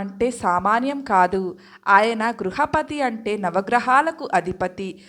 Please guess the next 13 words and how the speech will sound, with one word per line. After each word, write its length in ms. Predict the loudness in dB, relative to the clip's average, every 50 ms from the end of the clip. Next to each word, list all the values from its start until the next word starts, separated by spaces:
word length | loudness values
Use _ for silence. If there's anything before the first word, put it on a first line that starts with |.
| -20 -20 _ _
నవగ్రహాలకు 880 | -2 -2 2 2 0 2 4 2 2 4 2 2 2 0 -4 -4 -6 -2 2 4
రాజు. 380 | 6 6 6 4 2 -4 -6 -6 -8 -14 -20 -20 _ _ -10 -6
సూర్యుడి 440 | -2 0 2 2 2 4 2 0 -2 -2 -4
అనుగ్రహం 520 | -4 -4 -2 0 0 0 0 0 -4 -2 -2 -2 -2
ఉంటే 260 | -4 -6 -6 -8 -8 -8 -10 -14 _ _ _ _ 0
మనకు 320 | 2 2 2 0 -2 -6 -2 0
గృహదోషాలు, 920 | -2 2 4 4 4 6 4 4 4 4 2 4 4 4 4 4 4 2 0 -2 -8 _ _
గృహపీడలు 680 | -6 -4 0 0 0 0 0 -2 0 0 0 0 -2 -4 -4
ఉండవు. 360 | -10 -2 -2 -2 -2 -2 -4 -10 -10 -14 _ _ _ _ _ _ _ _ _ 2
జాతక 380 | 4 4 4 4 0 -8 -8 -6
దోషాలన్నీ 600 | -6 -6 -8 -4 -2 -2 -2 -2 -2 -4 -4 -4 -4 -4
కూడా 200 | -8 -6 -6 -6 -6 -4
తొలగిపోతాయి. 840 | -6 -6 -6 -6 -8 -10 -6 -4 -6 -2 2 2 4 4 2 -2